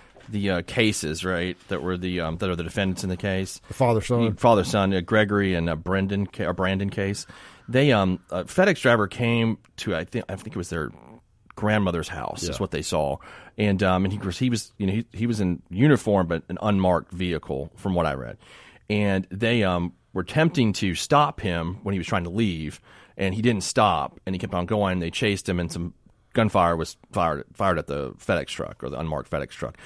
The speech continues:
Speaker 1: and that's kind of the crux of the whole thing. And I think what it really, and I haven't, didn't read this, what they're def-, 'cause it's too early in the trial, really, I guess, for, to put it out there. I assume they said it in their opening statement, but I di-, didn't see that reported.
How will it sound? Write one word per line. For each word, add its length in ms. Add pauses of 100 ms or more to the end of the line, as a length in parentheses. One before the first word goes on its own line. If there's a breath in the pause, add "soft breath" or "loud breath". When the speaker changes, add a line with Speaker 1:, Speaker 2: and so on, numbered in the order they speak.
(140 loud breath)
Speaker 1:
and 80
that's 100
kind 140
of 80
the 40
crux 260
of 60
the 40
whole 160
thing. 220 (320 loud breath)
And 60
I 40
think 120
what 100
it 20
really, 280 (640)
and 220 (220)
I 60
haven't, 160
didn't 220
read 320
this, 240
what 180
they're 100
def-, 220
'cause 140
it's 100
too 160
early 160
in 60
the 40
trial, 300
really, 180
I 40
guess, 160
for, 200 (720)
to 80
put 200
it 100
out 260
there. 300 (180 loud breath)
I 80 (120)
assume 200
they 100
said 180
it 40
in 80
their 140
opening 220
statement, 380
but 160 (380)
I 80
di-, 160
didn't 180
see 140
that 160
reported. 420